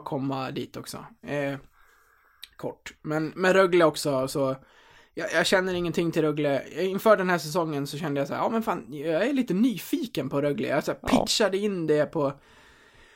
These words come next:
Speaker 1: på, på, eh, på så här, på arbete att göra och, och så där, åka och träffa så här Abbots och de har byggt en bra trupp och det ser intressant ut. Kan de bli bäst i Skåne?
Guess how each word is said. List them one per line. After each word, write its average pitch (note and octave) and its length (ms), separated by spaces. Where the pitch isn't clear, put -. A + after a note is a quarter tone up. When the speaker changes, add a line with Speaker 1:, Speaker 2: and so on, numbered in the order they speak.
Speaker 1:
på, F3+ 320
på, D#3 420
eh, C3+ 440
på D3 240
så D#3 100
här, C3 160
på E3 160
arbete D#3 440
att C#3+ 60
göra C#3 340
och, B2 280
och C3+ 80
så C#3 100
där, B2+ 180
åka C3 200
och B2+ 60
träffa B2+ 480
så C3+ 100
här C3 180
Abbots C3 460
och C3 120
de C3+ 100
har C#3+ 80
byggt C#3 240
en C3+ 80
bra C#3 180
trupp - 440
och C3+ 160
det C3+ 60
ser D3 140
intressant C#3+ 560
ut. B2 140
Kan D3 100
de C#3 100
bli C#3+ 100
bäst C3+ 260
i C3 40
Skåne? C3 400